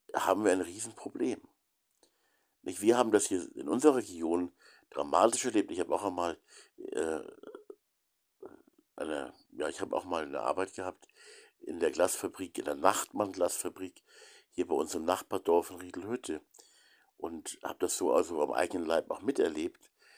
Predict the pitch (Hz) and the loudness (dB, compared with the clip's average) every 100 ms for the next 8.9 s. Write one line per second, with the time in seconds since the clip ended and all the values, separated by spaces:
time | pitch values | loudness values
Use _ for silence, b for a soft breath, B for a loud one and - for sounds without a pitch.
0 | b b - 82 76 - - 92 87 90 | b b -10 -8 -8 -10 -4 -2 -2 -2
1 | 98 151 156 85 - _ _ _ B B | 2 4 4 0 -6 _ _ _ B B
2 | B B B - 90 87 - - - 82 | B B B -8 -6 -6 -8 -6 -4 -4
3 | 78 65 - _ _ - - - 82 - | -6 -12 -18 _ _ -16 -14 -10 -6 -4
4 | - 85 85 76 71 73 - 73 - - | 4 6 4 0 -6 -4 -2 -2 -4 -8
5 | 69 - - 76 71 60 64 - - - | -12 -10 -10 -10 -8 -8 -8 -10 -16 -16
6 | - - - _ _ _ _ _ _ _ | -20 -20 -20 _ _ _ _ _ _ _
7 | _ _ _ - 78 78 - 80 78 - | _ _ _ -10 -8 -8 -4 -4 -4 -10
8 | - - - 80 78 73 65 67 65 | -8 -8 0 0 0 -4 -6 -6 -8